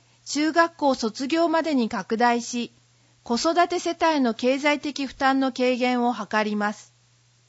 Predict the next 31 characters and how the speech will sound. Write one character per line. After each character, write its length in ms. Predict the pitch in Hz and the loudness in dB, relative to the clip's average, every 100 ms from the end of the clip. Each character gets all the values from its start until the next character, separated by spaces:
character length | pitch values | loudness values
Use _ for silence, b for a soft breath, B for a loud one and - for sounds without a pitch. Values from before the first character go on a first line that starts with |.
| _ _ _ _ _ _ _ _ _ | _ _ _ _ _ _ _ _ _
発 260 | 233 240 | -2 -2
達 260 | - 320 330 | 2 0 0
障 300 | - 359 359 | 0 2 4
害 240 | 311 277 | 4 2
へ 80 | 240 | 2
の 120 | 208 | 0
支 240 | 202 - 233 | -4 -2 2
援 240 | 240 247 | 2 2
を 100 | 240 | 0
強 260 | 233 240 226 | 2 2 2
化。 260 | - 160 - _ _ _ _ _ _ _ _ _ | 0 -8 -8 _ _ _ _ _ _ _ _ _
三 320 | - 285 339 | 0 0 2
千 200 | 349 370 | 2 2
六 200 | 311 262 | 2 -2
百 240 | 277 262 254 | -2 -2 2
七 340 | 240 254 320 | 2 2 0
十 200 | 285 277 | 0 -4
五 180 | 202 196 | 0 0
万 320 | 208 220 220 | 2 2 0
円。 300 | 220 208 156 _ _ _ _ _ _ _ _ _ _ _ _ _ _ | -2 -4 -8 _ _ _ _ _ _ _ _ _ _ _ _ _ _
発 260 | 254 254 | -4 -2
達 280 | - 330 - | 0 0 0
障 280 | - 370 359 | 0 2 4
害 180 | 330 285 | 2 2
の 140 | 240 | 2
あ 60 | 226 | 2
る 120 | 196 | 0
子 140 | - | -2
ど 140 | 202 226 | 0 2
も 140 | 226 | 2
や、 260 | 214 214 | 0 -2